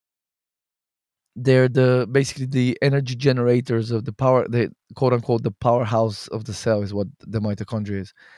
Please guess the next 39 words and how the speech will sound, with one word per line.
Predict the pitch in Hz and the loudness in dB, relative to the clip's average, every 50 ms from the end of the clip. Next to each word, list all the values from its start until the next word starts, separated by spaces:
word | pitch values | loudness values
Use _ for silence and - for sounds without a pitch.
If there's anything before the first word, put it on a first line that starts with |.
| - _ _ _ | -20 _ _ _
So, | _ - - 113 110 107 107 - - | _ -8 -6 -4 -4 -4 -4 -4 -2
um, | 110 113 110 107 107 104 - | -2 -2 -2 -4 -6 -8 -10
you | - 110 | -8 -6
have | 117 110 - _ | -6 -6 -8 _
hundreds | - 135 131 127 123 120 120 | -4 -4 -2 -2 -2 -4 -4
of | 110 | -4
these | 117 120 117 107 113 | -4 -4 -4 -4 -4
in | 110 | -4
your | 110 104 | -4 -4
cells, | - - 127 120 120 117 - | -2 0 2 2 2 0 -2
sometimes | - 117 110 120 110 101 - | -6 -6 -4 -4 -4 -4 -2
thousands. | - 123 123 127 123 117 117 113 104 | 0 2 2 2 2 0 -4 -4 0
And | 120 113 110 104 _ _ - - - - - _ _ _ _ - | 0 0 0 -2 _ _ -20 -20 -20 -20 -20 _ _ _ _ -10
if | 135 - - - | -10 -10 -4 -2
you | 147 143 | 0 2
have | 139 151 143 139 135 | 4 4 4 4 2
a | 127 | 0
magnesium | 127 123 120 131 151 170 160 170 160 139 | -2 -2 0 2 2 2 4 2 2 2
deficiency, | 131 117 - 123 110 127 117 - - 113 | 0 0 -2 -2 -2 -2 -6 -6 -6 -8
it's | - - | -6 -6
required | 117 101 _ - 131 131 143 156 147 131 117 - | -8 -8 _ 0 2 2 4 4 2 2 0 -2
for | - - 117 110 | -6 -10 -4 0
that | 113 107 107 113 | 0 0 2 0
A | 113 110 | -2 -2
T | 117 107 | -4 -10
P, | - 120 104 - _ _ _ _ - - | -10 -10 -10 -10 _ _ _ _ -6 -4
um, | 113 110 107 104 101 101 98 - _ _ _ _ _ - - - - - _ _ _ _ _ _ _ _ - | -4 -2 -2 -4 -6 -8 -10 -14 _ _ _ _ _ -20 -20 -20 -20 -20 _ _ _ _ _ _ _ _ -6
A | 127 | -6
T | 113 - 117 - | -6 -8 -12 -14
P | - 123 120 113 _ _ _ | -8 -8 -8 -8 _ _ _
production, | - 113 104 127 131 131 - - - 123 123 127 143 - - | -12 -4 0 2 2 2 0 -2 -2 -2 -4 -4 -8 -10 -4
right? | 107 117 120 139 143 - - _ _ _ _ _ _ _ _ _ _ _ _ _ _ _ _ _ _ _ _ _ _ _ _ _ _ _ _ _ _ - | 0 0 0 0 -2 -8 -20 _ _ _ _ _ _ _ _ _ _ _ _ _ _ _ _ _ _ _ _ _ _ _ _ _ _ _ _ _ _ -8
That's | 123 135 135 - - | -4 -4 -4 -2 -2
another | 135 131 131 131 127 131 127 123 127 135 147 _ _ _ _ _ _ _ _ _ _ _ _ _ _ | -4 -2 -2 -2 0 0 0 0 0 -2 -6 _ _ _ _ _ _ _ _ _ _ _ _ _ _
factor | - - - 139 139 135 - - 127 123 | -8 -2 0 0 0 0 -2 -2 0 0
that | 123 120 - | 0 0 -2
can | - 131 120 123 | -2 -4 -2 -2
limit | 135 139 139 127 123 - | -2 -2 -2 -4 -4 -4
your | 127 123 123 123 127 123 - | -4 -2 0 0 -2 -2 -4